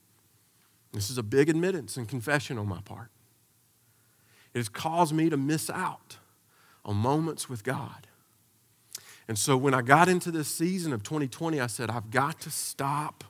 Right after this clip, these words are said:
and rest and learn how to do that." And, and, and, and if I'm honest, and if we're honest together this morning, I think we often, in the busyness and the noisiness of the world, truly have a hard time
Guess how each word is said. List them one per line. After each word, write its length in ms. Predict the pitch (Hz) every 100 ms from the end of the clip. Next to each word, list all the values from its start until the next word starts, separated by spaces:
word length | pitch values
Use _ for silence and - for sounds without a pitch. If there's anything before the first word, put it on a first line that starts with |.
| _ _ _ - _ -
and 240 | 110 117
rest 440 | 156 170 139 -
and 120 | 123 117
learn 200 | 139 147
how 160 | 135
to 80 | 135
do 260 | 135 175 208
that." 340 | 123 92 90
And, 220 | 117 127
and, 240 | 139 131 131
and, 160 | 143 139
and 220 | 139 139
if 80 | 117
I'm 160 | 139 110
honest, 580 | 160 190 196 175 - - - - -
and 80 |
if 140 | 131 113
we're 240 | 165 190
honest 420 | 175 180 170 -
together 420 | - 135 139 131 127
this 240 | 110 101
morning, 500 | 117 90 90 117 135 _ _ - - -
I 80 | 135
think 300 | 120 170 156
we 120 | 147
often, 500 | 135 147 160 - 180
in 100 | 165
the 80 | 139
busyness 720 | 120 143 170 175 175 170 160 -
and 140 | 135
the 60 | 143
noisiness 600 | 143 160 165 156 147 156
of 100 | 135
the 40 |
world, 300 | 139 139 135 - - -
truly 640 | - - 180 208 208 208
have 260 | 143 170 170
a 80 | 165
hard 420 | 151 170 151 135
time 640 | - 143 127 104 101 -